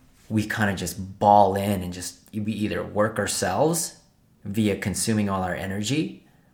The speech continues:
or we consume other things, right? It's for energy,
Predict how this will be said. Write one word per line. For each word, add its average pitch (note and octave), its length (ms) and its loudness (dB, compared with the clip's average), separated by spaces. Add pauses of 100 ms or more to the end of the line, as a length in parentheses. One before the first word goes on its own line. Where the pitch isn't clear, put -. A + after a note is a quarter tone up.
or A#2+ 120 4
we B2 80 2
consume A#2 380 0
other A2 180 4
things, - 460 -14 (1200)
right? F#2+ 100 -8
It's - 200 -6
for A#2+ 400 6
energy, E2 400 -4